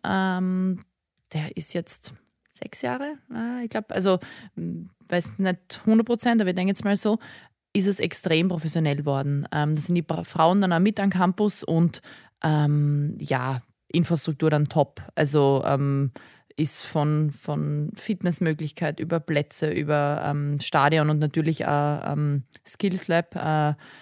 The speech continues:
alles vorhanden und ich glaub, ähm, ja, ma, da gibt's nix, was man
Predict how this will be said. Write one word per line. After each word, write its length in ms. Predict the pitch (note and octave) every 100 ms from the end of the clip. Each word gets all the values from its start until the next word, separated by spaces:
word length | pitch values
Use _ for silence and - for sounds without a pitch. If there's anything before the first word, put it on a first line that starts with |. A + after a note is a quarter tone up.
| - -
alles 260 | D#3 E3+ -
vorhanden 580 | E3 D3+ D3 D#3+ F3+
und 220 | - D#3 D3
ich 60 |
glaub, 280 | D#3 C#3 -
ähm, 480 | - C#3+ C#3+ C#3+ C3+ - _ _ _ _ _ _ _ _ _ C#3
ja, 200 | A#2+ B2 _ -
ma, 380 | D3+ C#3+ C#3+ D3
da 100 | D#3
gibt's 280 | F3+ -
nix, 380 | G3+ G3 - -
was 160 | D#3 D3+
man 320 | D#3 D3 D3